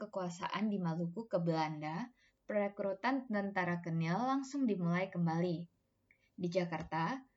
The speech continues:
serdadu Kenil dari Ambon baku tembak dengan para pemuda.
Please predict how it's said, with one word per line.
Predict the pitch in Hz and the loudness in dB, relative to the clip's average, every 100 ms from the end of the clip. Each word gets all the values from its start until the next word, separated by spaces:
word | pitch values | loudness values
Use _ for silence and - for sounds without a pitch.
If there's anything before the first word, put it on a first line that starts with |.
| _ _ | _ _
serdadu | - 269 254 262 254 269 | -2 0 4 4 4 0
Kenil | 254 247 285 | 0 2 4
dari | 254 196 185 | 4 2 2
Ambon | 185 180 175 208 | 0 2 2 4
baku | 220 247 269 269 | 2 2 2 0
tembak | 196 185 - | 0 -2 -4
dengan | 196 190 190 | -6 -4 -6
para | - 185 | -6 -6
pemuda. | 202 185 180 185 180 151 | -6 -6 -4 4 4 4